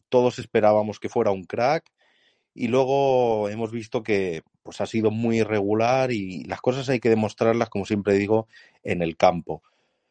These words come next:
El movimiento por Tanner Muse, bueno, era un jugador que yo tenía mucha, mucho hype con él, eh, saliendo de Clemson. Me acuerdo que tenía incluso un hilo en Twitter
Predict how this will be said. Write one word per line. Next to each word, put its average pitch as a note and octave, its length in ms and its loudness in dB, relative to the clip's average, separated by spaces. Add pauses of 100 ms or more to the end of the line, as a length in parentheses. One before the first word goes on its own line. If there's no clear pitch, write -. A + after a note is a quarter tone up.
(100)
El A#2+ 360 4
movimiento B2+ 760 0
por C3+ 360 4
Tanner C3 380 0
Muse, C3+ 320 -6
bueno, A#2 200 -8
era A#2 120 -8
un A#2 80 -12
jugador A#2 360 0
que A2+ 220 -8
yo A2 140 -16
tenía A2 280 -8
mucha, G#2 920 -2
mucho G#2+ 260 -8
hype A2+ 340 2
con G#2+ 220 2
él, C3+ 380 -2
eh, G#2+ 160 -2
saliendo G#2 360 -2
de G2 120 0
Clemson. C3 640 0 (1080)
Me G#2 140 -2
acuerdo G#2 300 4
que G#2+ 80 -2
tenía G#2 240 2
incluso G2+ 380 0
un G#2+ 280 0
hilo A2+ 200 2
en G2 160 -6
Twitter A#2+ 560 4